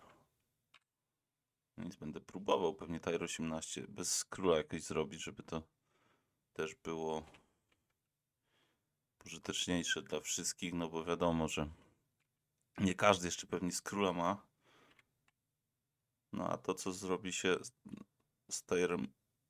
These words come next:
osiemnaście, no to tym samym składem powinno się też dać radę tier siedemnaście, więc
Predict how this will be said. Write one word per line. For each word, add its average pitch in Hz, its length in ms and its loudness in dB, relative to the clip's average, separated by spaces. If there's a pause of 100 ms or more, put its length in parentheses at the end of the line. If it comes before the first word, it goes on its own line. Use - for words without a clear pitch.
(260)
osiemnaście, 90 840 0
no 85 120 0
to 90 140 0
tym - 180 -2
samym 87 200 2
składem 90 320 4
powinno 90 320 2
się - 120 -6
też 82 180 -6
dać 87 160 4
radę 85 260 0
tier 87 280 2
siedemnaście, 92 800 2
więc - 340 -12